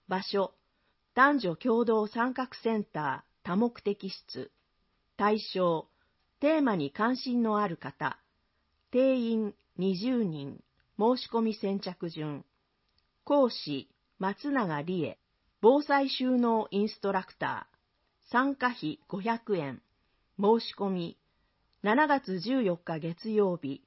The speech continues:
午後五時までに、申し込みフォームで申し込み。紙面に二次元コードがあります。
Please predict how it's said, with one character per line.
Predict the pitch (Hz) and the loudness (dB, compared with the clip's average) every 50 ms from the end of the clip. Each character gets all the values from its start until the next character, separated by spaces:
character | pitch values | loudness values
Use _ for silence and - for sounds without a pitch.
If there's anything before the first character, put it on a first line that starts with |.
| _ | _
午 | - 247 285 | 4 4 6
後 | 262 269 233 | 6 6 4
五 | 208 254 262 | 4 2 0
時 | 269 254 | 0 0
ま | 233 208 202 196 | 0 0 0 0
で | 190 185 | -2 -2
に、 | 170 143 147 143 151 _ _ _ _ _ _ - | -2 -4 -6 -8 -10 _ _ _ _ _ _ 0
申 | 202 226 262 285 | 2 4 4 4
し | 277 - - | 2 -2 -4
込 | 277 277 | -2 0
み | 277 269 | 0 0
フ | 262 - 269 | 0 2 2
ォ | 277 | 2
ー | 262 | 2
ム | 233 190 | 2 0
で | 160 165 | -2 -2
申 | 156 156 160 175 185 | -2 -2 -2 -2 -4
し | 180 - - - | -4 -8 -10 -8
込 | 165 165 | -6 -6
み。 | 165 156 139 131 _ _ _ _ _ _ _ _ _ _ _ _ _ - - | -4 -4 -6 -8 _ _ _ _ _ _ _ _ _ _ _ _ _ -10 -4
紙 | 269 269 | 0 2
面 | 277 269 254 233 202 | 2 4 4 4 2
に | 180 170 170 | 0 0 -2
二 | 170 175 | -2 -2
次 | 175 214 247 | -2 -2 0
元 | 262 277 269 262 254 | 0 0 0 0 0
コ | - 254 247 | 2 2 2
ー | 233 | 2
ド | 196 185 | 0 -2
が | 170 170 | -2 -2
あ | 160 156 | -4 -4
り | 147 143 | -4 -4
ま | 143 139 143 | -6 -6 -6
す。 | 143 | -8